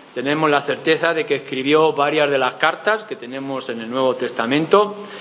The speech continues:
Efesios, Filipenses, Filemón, Colosenses también,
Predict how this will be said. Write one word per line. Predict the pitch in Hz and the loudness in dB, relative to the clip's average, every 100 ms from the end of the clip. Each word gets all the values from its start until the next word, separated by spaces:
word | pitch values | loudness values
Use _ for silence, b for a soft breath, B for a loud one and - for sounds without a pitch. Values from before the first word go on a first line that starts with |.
| B B B - - | B B B -16 -8
Efesios, | - - 147 - 160 160 160 156 | -6 2 2 2 4 4 4 0
Filipenses, | 110 110 147 156 156 151 151 156 156 151 - B B | -6 -2 2 2 2 2 4 4 2 0 -12 B B
Filemón, | 117 104 135 165 160 165 165 165 165 | -6 2 4 4 4 0 -2 -2 -2
Colosenses | 110 110 110 151 151 - 147 | 0 0 2 0 0 2 2
también, | 143 139 147 160 | 2 2 0 0